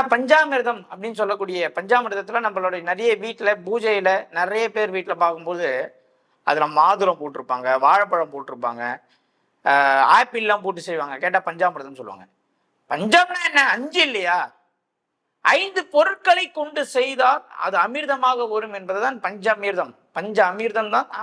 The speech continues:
பஞ்சாமிர்தம் ஆகி இன்னைக்கு ஒரு ஒரு வீட்லயும் ஃப்ரூட் மிக்ஸ் செஞ்சுட்டு இருக்கீங்க. நிறைய பேர் வீட்டுல ஆப்பிள், மாதுளம், திராட்சைலாம் போட்டு கேட்டா பஞ்சாமிர்தம் சொல்றாங்க. பஞ்சாமிர்தம் வாய் உள்ள போச்சுன்னா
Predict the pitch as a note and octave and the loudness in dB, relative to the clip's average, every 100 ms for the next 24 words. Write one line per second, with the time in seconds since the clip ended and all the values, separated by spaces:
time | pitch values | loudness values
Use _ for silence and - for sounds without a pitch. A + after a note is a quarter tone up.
0 | - F#3+ G3 G3 E3+ F#3 F#3 F3+ A#2 _ | -6 -2 4 4 4 -2 -2 -4 -8 _
1 | _ _ _ _ - G3 G3 A3 A#3+ A#3 | _ _ _ _ -6 2 4 6 4 4
2 | B3 B3 B3+ - D#4 E4 B3+ F#3+ - F#3+ | 0 2 0 2 2 2 -4 -6 -6 -4
3 | E3 D#3+ D#3 C#3+ C3+ A2+ G#2+ _ _ _ | -4 -4 -6 -6 -16 -16 -18 _ _ _
4 | _ _ - C#3+ F3 F#3 F3 E3 E3 C#3 | _ _ -2 2 4 4 2 2 2 4
5 | C#3+ F3 D#3 D#3 D#3 D3+ E3+ D#3+ D3 D3 | 4 2 -2 0 2 4 4 2 -4 -4
6 | D3+ D#3 D#3+ D3 D3+ C#3 B2 F3 A3+ _ | 2 2 2 -4 -6 -6 -8 -8 -10 _
7 | _ _ _ _ _ F3+ F3 F#3 - D#3 | _ _ _ _ _ 0 2 2 0 0
8 | D#3+ C3 A2 A2 _ - _ _ _ _ | 0 0 -14 -16 _ -20 _ _ _ _
9 | _ _ _ _ _ _ _ _ - G3+ | _ _ _ _ _ _ _ _ 0 4
10 | A#3+ F#4 F4+ F4 F4 D#4 A#3+ D#4+ E4 E4 | 6 6 4 4 4 4 6 6 4 0
11 | D#4+ D4+ D4 E4 | 2 0 0 -2